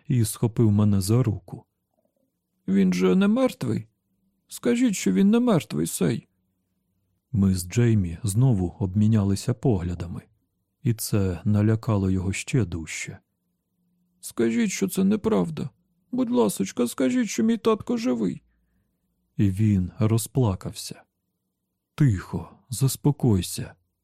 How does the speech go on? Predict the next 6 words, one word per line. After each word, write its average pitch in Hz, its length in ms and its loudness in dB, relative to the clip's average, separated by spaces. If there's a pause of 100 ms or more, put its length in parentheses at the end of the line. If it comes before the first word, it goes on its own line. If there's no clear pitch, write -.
сказав 95 560 -4
я. 92 280 -6 (800)
«Хто 127 380 2
він, 80 200 -6 (160)
твій 107 240 2
батько? 104 580 -6